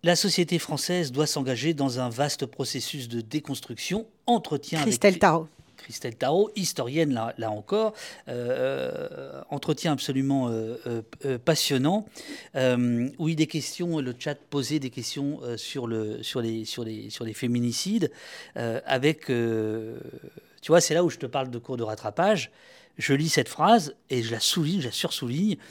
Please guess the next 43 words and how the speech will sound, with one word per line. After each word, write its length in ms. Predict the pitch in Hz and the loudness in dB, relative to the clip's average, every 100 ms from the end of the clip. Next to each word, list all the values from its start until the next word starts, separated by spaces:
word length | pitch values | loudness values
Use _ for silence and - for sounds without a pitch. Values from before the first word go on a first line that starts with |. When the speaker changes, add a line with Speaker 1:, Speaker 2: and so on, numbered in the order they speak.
| - - | -20 -16
Speaker 1:
Pour 160 | - - | -10 -4
toi, 200 | 165 156 | 4 4
j'imagine 460 | 120 131 139 147 147 | 2 -2 0 0 0
que 60 | |
ça 60 | 120 | 0
allait 120 | 117 | 0
d'une 200 | 120 120 | 0 0
banalité 520 | 120 120 117 117 139 | 0 0 -2 -2 -2
incroyable, 480 | 113 - 123 170 196 | -2 -2 -2 0 0
mais 260 | 135 165 - - - | 2 2 0 -14 -16
Speaker 2:
Mais 100 | 160 | -8
j'ai 120 | 151 156 | 2 6
Speaker 1:
moi, 80 | |
Speaker 2:
appris 320 | 180 - 320 254 | 6 6 6 6
aussi, 260 | - 214 | 6 2
hein, 140 | 196 180 | 0 0
je 80 | |
veux 80 | 165 | -4
dire, 100 | 165 | -2
Speaker 1:
le 200 | 147 175 | 8 10
Speaker 2:
c'est 60 | 190 | 10
Speaker 1:
féminicide 760 | 180 156 143 - 185 208 196 - | 8 8 6 2 2 2 0 0
est 220 | 170 156 135 | 0 0 -2
un 80 | |
crime 240 | - 185 170 | 0 0 4
de 140 | 131 | 4
propriétaire. 960 | 127 - 151 - 127 117 - 107 107 - _ _ _ _ _ _ _ _ _ 143 | 2 2 2 2 -4 -4 -4 -6 -6 -10 _ _ _ _ _ _ _ _ _ 2
Et 80 | |
en 100 | 117 | 2
fait, 500 | 110 180 220 233 139 - - - - | 0 -2 -2 -2 -6 -10 -20 -20 -2
le 140 | 147 202 | 6 8
mouvement 320 | 214 160 156 | 8 6 4
metoo, 500 | 139 139 214 247 240 135 | 2 2 2 2 2 0
euh, 340 | 123 117 113 | 2 2 -2
posé, 600 | 113 131 123 120 113 120 | -2 -2 2 2 2 -2
vous 120 | 113 117 | -6 -8
lui 100 | 117 | -2
posez 220 | 123 117 | 0 0
la 60 | - | -2
question, 240 | 127 240 | 0 0
suscite-t-il 580 | - 180 170 - 214 151 | 0 -2 -4 -4 -2 0
une 80 | 131 | 6
violence 420 | 175 175 143 | 6 6 2